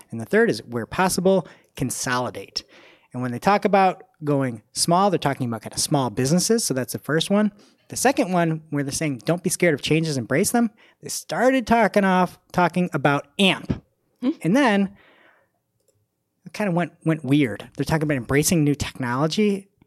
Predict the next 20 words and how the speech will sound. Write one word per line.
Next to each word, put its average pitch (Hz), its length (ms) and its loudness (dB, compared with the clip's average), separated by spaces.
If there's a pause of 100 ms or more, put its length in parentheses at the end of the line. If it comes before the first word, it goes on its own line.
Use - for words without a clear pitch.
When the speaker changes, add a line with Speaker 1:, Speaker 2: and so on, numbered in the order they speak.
(120)
Speaker 1:
And 175 140 2
then 180 80 2
at 151 40 -4
the 156 60 0
very 208 240 6
last 175 320 4 (140)
Speaker 2:
<laughs> - 100 -20
Speaker 1:
portion, 233 340 2
they're 143 60 0
talking 165 260 -2
about 156 120 -6
how - 100 -2
they 165 100 2
actually 151 220 -2
got 135 280 -2
more 131 120 -2
traffic. - 560 -6 (680)
And 160 100 0
they 151 60 4
said, 135 280 0